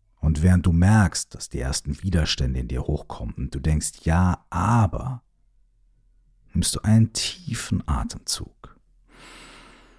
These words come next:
Ein und aus. Und in diesem Moment spürst du deinen Körper schon etwas mehr. Du nimmst noch einen weiteren tiefen Atemzug ein.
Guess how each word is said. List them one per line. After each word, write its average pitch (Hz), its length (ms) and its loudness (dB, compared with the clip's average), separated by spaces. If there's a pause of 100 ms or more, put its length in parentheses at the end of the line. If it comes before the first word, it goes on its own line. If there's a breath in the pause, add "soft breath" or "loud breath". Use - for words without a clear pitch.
(1120 loud breath)
Ein 78 680 2
und - 260 -8
aus. - 680 -8 (2750 soft breath)
Und 80 80 -2
in 80 100 2
diesem 95 280 4
Moment 85 1000 0 (1200)
spürst - 720 -2
du 82 60 2
deinen 73 240 4
Körper 82 360 0
schon - 200 -4
etwas - 440 -6
mehr. 127 380 -10 (1800)
Du - 80 -6
nimmst 76 240 2
noch 78 160 2
einen 78 300 2
weiteren 65 460 0
tiefen - 440 -6
Atemzug - 640 -6
ein. 98 320 -8